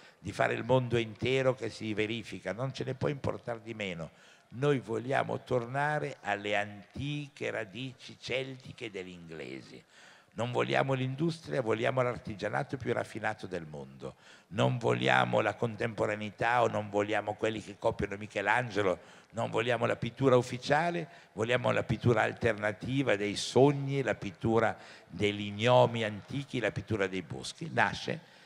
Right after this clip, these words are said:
la prima pittura simbolista dei, dei, dei preraffaeliti. E contemporaneamente, avendo loro una sorta di guru che si chiama William Morris,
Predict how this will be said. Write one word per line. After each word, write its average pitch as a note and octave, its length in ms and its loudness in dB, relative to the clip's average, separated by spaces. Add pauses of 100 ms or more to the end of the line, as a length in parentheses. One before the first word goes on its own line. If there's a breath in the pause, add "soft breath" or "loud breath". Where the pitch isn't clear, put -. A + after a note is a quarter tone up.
(120)
la A2+ 120 -2
prima A#2+ 300 0
pittura A2+ 380 -4
simbolista G#2 680 -8
dei, E2+ 420 -6
dei, E2+ 140 -8
dei D#2+ 160 -8
preraffaeliti. - 880 -10 (280 loud breath)
E C3+ 140 -6
contemporaneamente, F#3+ 1200 0
avendo G#2 360 0
loro A2+ 220 4
una F#2 140 -4
sorta A#2+ 300 -2
di F#2+ 160 -8
guru A2 380 -2
che F2 100 -16
si E2 100 -18
chiama G2 220 -6
William C3 360 -4
Morris, D#3 500 -2